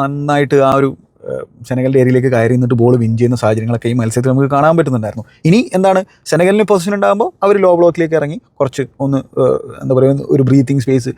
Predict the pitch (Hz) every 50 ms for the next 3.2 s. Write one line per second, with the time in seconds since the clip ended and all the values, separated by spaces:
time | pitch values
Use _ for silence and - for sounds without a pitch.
0 | - - - - 143 131 127 - 135 131 131 117 127 123 127 135 147 147 135 120
1 | 123 120 120 117 117 117 117 120 123 127 131 143 135 135 135 135 123 117 107 104
2 | 104 139 165 185 165 - 180 - - 180 - 196 175 - - - - - - -
3 | - - 131